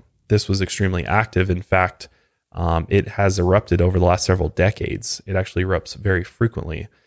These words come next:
but it hasn't stopped people from wanting to go to the island and from tourist companies, you know, setting up excursions there. In fact, since the early nineteen nineties, hundreds of thousands of people have stepped foot onto this active volcano. In fact, more than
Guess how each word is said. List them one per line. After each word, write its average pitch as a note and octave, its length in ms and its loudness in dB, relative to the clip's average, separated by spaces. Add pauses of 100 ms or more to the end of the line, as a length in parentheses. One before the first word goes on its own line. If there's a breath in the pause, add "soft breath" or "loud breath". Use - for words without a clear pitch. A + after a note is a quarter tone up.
(240)
but G2+ 240 4
it A2 180 0
hasn't C3+ 300 0
stopped - 520 0
people A2 240 2
from F#2+ 180 -2
wanting F#2+ 260 2
to - 80 -8
go F2+ 160 2
to F2+ 80 2
the E2+ 60 2
island G2+ 540 2
and F2+ 240 -2
from F2 320 -2
tourist C3+ 520 2
companies, F2 640 -4 (280 loud breath)
you F2+ 80 2
know, F2 240 2 (280)
setting F#2+ 320 0
up F#2 140 -6
excursions A2+ 640 0
there. - 240 -2 (1120)
In A2+ 120 4
fact, C3 240 2
since D3+ 260 0
the C#3+ 260 2
early F3 560 2
nineteen B2 540 0
nineties, A2+ 500 0 (120)
hundreds D3 340 2
of B2+ 60 0
thousands A2+ 380 4
of G#2 100 -4
people G2 280 0
have F#2 100 0
stepped - 280 -2
foot G#2 300 2
onto G2 340 2
this F2 140 0
active F#2 260 0
volcano. G#2 500 -2
In F#2+ 80 0
fact, F#2 300 -2
more G2 180 0
than - 240 -6